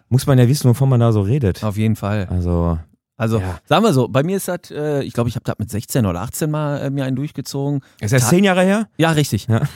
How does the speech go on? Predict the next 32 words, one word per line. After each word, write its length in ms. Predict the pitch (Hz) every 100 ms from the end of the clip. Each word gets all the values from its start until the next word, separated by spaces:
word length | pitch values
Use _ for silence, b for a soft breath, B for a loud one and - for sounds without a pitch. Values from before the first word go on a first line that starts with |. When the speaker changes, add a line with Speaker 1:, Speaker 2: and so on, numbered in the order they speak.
| -
Speaker 2:
Tat 200 | 156 160
mir 100 | 151
nie 140 | 190
gut. 280 | 151 123 - _ _ _ _ _
Speaker 1:
Ja, 180 | 104 107
war 100 | 147
bei 80 |
mir 140 | 160 196
genauso. 460 | 202 190 151 101 - _
Speaker 2:
Also 160 | 127
ich 80 | 143
fand's 160 | 202 214
immer 140 | 269
scheiße, 380 | - 117 101 101
muss 140 | 92
ich 60 | 92
sagen. 120 | 104
Speaker 1:
Ja, 140 | 123 - _ _
ja, 220 | - 127 104 _ _
ich 140 | 110
auch. 200 | 160 101 -
Also 360 | 90 92 92 82 _ _ _
die 80 | 120
paar 160 | 131
Mal, 200 | 127 131
die 60 | 127
ich 40 |
das 140 | 123 120
da 100 | 120
mal 140 | 120
probiert 420 | 107 113 110 151
habe, 360 | 151 156 156